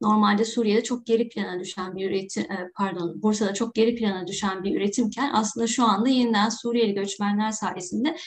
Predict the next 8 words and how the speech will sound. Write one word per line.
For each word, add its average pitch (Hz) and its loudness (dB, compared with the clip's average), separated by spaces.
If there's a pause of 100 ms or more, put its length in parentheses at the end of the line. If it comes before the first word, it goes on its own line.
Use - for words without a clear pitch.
(180)
canlanmaya 240 6
başlamış. - -6
E, 196 0
çünkü 233 4
gelen 233 6
göçmen 233 0
aynı 233 2
zamanda, 214 2